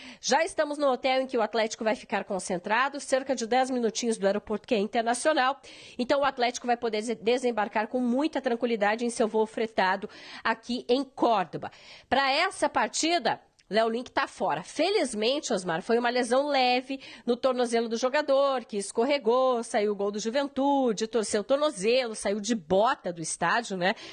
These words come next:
Aquela bota ortopédica, e dividiu opiniões da torcida rubro-negra. Independente disso, ele tá fora do jogo, continua o tratamento,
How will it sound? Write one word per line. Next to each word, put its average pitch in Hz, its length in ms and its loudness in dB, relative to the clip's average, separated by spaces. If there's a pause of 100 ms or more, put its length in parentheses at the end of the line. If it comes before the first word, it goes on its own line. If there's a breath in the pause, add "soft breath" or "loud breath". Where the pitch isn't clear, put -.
(220 loud breath)
Aquela 180 260 2
bota 180 280 0
ortopédica, 220 640 -2 (340 loud breath)
e 311 60 -4
dividiu 302 400 2
opiniões 269 560 0
da 233 120 0
torcida 220 640 -2
rubro-negra. 196 800 0
Independente 277 800 0
disso, 311 380 -2
ele 269 100 0
tá 269 140 0
fora 240 300 0
do 277 100 -2
jogo, 269 460 2
continua 254 380 -2
o - 20 -2
tratamento, 247 720 0